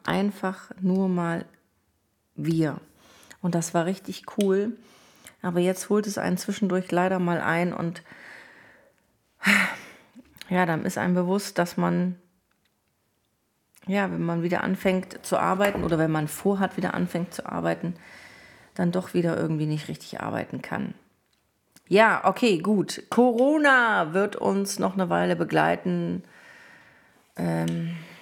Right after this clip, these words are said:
ich würd jetzt gern was sagen, aber das darf ich nicht. Ziele.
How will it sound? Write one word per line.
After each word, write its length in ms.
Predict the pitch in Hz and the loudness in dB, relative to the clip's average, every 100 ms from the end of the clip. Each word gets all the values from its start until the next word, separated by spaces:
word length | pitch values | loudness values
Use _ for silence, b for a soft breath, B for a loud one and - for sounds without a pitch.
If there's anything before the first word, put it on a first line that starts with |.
| B B B B B B B B _ _ _ _ _ _ _ _ _ _ - - _ _ _ - B B B B | B B B B B B B B _ _ _ _ _ _ _ _ _ _ -20 -20 _ _ _ -14 B B B B
ich 120 | - | -20
würd 140 | - - | -18 -18
jetzt 160 | - | -12
gern 180 | - 160 | -6 -4
was 160 | 160 - | -4 -4
sagen, 280 | - - - | -4 -4 -6
aber 120 | - | -8
das 180 | - - | -12 -12
darf 240 | - - | -10 -10
ich 80 | - | -12
nicht. 240 | - - _ B B B B B B | -16 -18 _ B B B B B B
Ziele. 460 | - 294 294 175 | 4 6 6 4